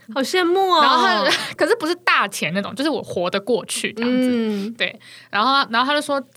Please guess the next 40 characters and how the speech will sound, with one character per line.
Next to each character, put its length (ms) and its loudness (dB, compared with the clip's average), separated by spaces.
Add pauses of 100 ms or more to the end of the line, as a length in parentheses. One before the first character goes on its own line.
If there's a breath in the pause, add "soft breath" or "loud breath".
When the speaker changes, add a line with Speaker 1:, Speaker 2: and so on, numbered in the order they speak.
(120)
Speaker 2:
，“这 140 -4
个 180 0
其 180 -6
实 140 -6
也 120 -2
不 180 -10
会 80 0
是 120 -6
我 120 -4
想 220 -12
追 180 -6
求 220 -12
的， 140 -14
因 160 -2
为 180 0
我 380 -8
根 200 0
据 140 2
我 160 0
前 300 -8
世 160 -4
的 120 -4
故 220 -6
事， 200 -6
我 240 -4 (100)
找 160 -2
工 240 -2
作 160 0
其 140 -8
实 80 -10
我 120 -12
要 200 -4
的 80 -14
是 140 -8
别 240 -10
的 120 -14
东 120 -16 (100)
西。” 300 -14
这 80 -6
样。 100 -10